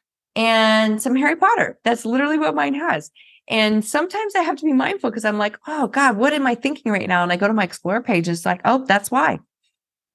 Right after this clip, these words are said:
That's what our subconscious mind is doing. It is literally, we are searching for something and our mind says, "Okay, well, here you go." So if you're amplifying your failures,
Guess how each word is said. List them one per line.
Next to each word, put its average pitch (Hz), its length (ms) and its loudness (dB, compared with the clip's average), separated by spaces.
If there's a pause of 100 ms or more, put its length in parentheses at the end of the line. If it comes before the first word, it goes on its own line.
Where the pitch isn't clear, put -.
(220)
That's 254 240 0
what 277 80 0
our 233 100 4
subconscious 220 540 -4
mind 185 240 0
is 196 100 -4
doing. 262 400 -4 (440)
It 247 180 2
is 247 180 2
literally, 240 880 2
we 233 320 2
are 208 160 4
searching 262 640 -4
for 302 160 -4
something 233 560 -2 (400)
and 214 160 4
our 214 100 4
mind 208 360 0
says, 208 240 -2
"Okay, 277 240 0
well, 226 140 0
here 196 200 -4
you 190 140 -4
go." 254 340 0 (200)
So - 140 -2
if 233 140 0
you're - 220 -4
amplifying 254 680 0
your 214 120 -2
failures, 262 920 -2